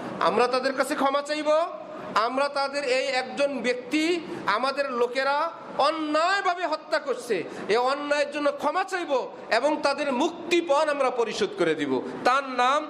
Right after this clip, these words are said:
হযরত মুহাম্মদুর রাসূলুল্লাহ সাল্লাল্লাহু আলাইহি ওয়াসাল্লাম।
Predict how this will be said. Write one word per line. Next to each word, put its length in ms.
হযরত 360
মুহাম্মদুর 560
রাসূলুল্লাহ 960
সাল্লাল্লাহু 680
আলাইহি 320
ওয়াসাল্লাম। 500